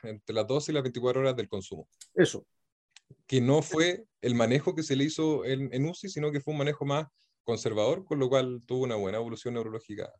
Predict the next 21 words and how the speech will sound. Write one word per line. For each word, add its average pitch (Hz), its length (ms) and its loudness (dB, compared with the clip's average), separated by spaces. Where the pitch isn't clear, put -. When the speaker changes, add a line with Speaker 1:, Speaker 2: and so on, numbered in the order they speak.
Speaker 1:
nuestra, 104 280 -6
nuestro 117 280 -2
paciente. - 340 -10
Speaker 2:
Ahora, 180 260 -4
la, 156 240 2
la 151 100 -2
ciprofloxacina 196 840 0
ya 143 240 -2
tiene 170 200 0
sus 165 180 -4
beneficios, 196 720 -2
no 139 240 0
está 160 340 2
cien 151 200 -4
por - 140 -8
ciento, 135 1120 2
eh, 117 460 0
probado 143 500 6
que 131 80 -10
sea 151 200 4
realmente 147 1700 2